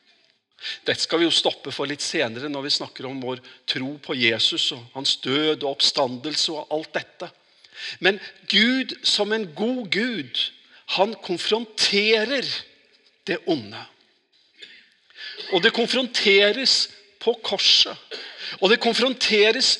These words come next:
på den minst tenkelige måten for oss mennesker som er så vant med at det er bare makta som rår. Det konfronteres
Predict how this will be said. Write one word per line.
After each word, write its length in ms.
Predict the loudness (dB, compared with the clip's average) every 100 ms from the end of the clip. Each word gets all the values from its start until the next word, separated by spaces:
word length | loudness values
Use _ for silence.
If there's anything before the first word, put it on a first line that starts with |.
| -4 -8 0
på 100 | 4
den 180 | 4 0 -14 -20 _ _ -14
minst 720 | -6 -4 0 0 0 -2 -4 -10 -6
tenkelige 840 | 2 2 2 -2 -6 -4 -2 -2 -4
måten 720 | -2 0 2 2 -2 -10 -8
for 220 | -4 -4 -2
oss 240 | 2 4 4 2
mennesker 500 | 0 -2 -6 -2 -2
som 140 | -2
er 80 | -4
så 100 | 0
vant 440 | 4 4 2 -6
med 100 | -6
at 80 | -2
det 80 | -4
er 100 | -2
bare 160 | -4 -2
makta 500 | -2 -2 -6 -8 -4
som 200 | -4 -4
rår. 380 | -4 -4 -4 -4 -4 -6 -12 _ _ _ _ _ _ _ _ -18 -16 -16 -18 _ _
Det 100 | -4 -2
konfronteres 920 | 2 2 4 6 6 6 4 4